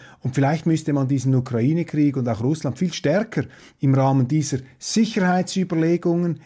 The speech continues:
interpretieren und nicht einfach im Sinne dieser Hitler-Theorie, sage ich jetzt mal vereinfachen, dass eben Putin dieser kriegerische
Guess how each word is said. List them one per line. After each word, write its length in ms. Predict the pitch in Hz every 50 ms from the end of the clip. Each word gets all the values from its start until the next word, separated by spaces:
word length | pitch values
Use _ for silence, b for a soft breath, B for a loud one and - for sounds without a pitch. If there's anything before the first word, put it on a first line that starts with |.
| B B
interpretieren 1000 | - 175 180 175 - 170 165 - 165 170 165 - 226 208 175 143 113 107 98 B B B
und 180 | - 135 135 151
nicht 220 | 185 196 202 -
einfach 420 | 202 180 190 190 170 190 185 - -
im 160 | 208 180 160
Sinne 400 | - 185 196 196 196 190 185 175
dieser 360 | 180 180 170 - - 175 139 127 B B B
Hitler-Theorie, 880 | - 165 190 208 202 - 196 202 202 - 185 185 180 180 185 196 190
sage 260 | 170 - 175 165 165
ich 80 | 160 127
jetzt 200 | 165 160 160 -
mal 160 | 170 165 160
vereinfachen, 800 | 143 156 151 143 151 160 160 143 160 156 147 - - 160 139 131 B B B B -
dass 160 | 156 135 151
eben 280 | 160 151 139 147 131
Putin 640 | - 165 190 196 202 - 185 175 170 165 156 131 B B B B B _ -
dieser 420 | 175 175 160 - - 165 147 131 127 B B B B B _
kriegerische 800 | - 143 151 185 214 202 - 202 196 185 - - - 175 151 131